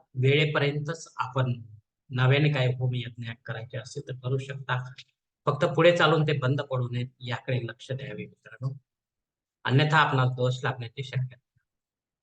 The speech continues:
राहुकाळ मित्रांनो सकाळी नऊ ते साडे दहा वाजे. या काळात जर आपली महत्वाची कामे होत नसली, बिघडत असतील,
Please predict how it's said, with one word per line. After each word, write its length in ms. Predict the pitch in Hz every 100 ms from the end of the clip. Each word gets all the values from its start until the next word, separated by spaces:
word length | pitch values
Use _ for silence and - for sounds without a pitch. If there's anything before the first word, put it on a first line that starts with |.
| _ _ 131
राहुकाळ 380 | 131 151 165
मित्रांनो 380 | 165 165 156 151
सकाळी 340 | 147 139 135 127
नऊ 240 | 127 147
ते 140 | 143
साडे 280 | 127 127 117
दहा 320 | 123 110 -
वाजे. 260 | 131 107 - _ _ _ _ _ _ _ _ -
या 160 | 131 127
काळात 300 | 123 160 160
जर 100 | 156
आपली 260 | 143 135
महत्वाची 500 | 123 123 127 135 131
कामे 300 | - 117 117 113 131
होत 200 | 151 -
नसली, 360 | 117 - 123 180
बिघडत 380 | 123 131 131
असतील, 320 | 127 - -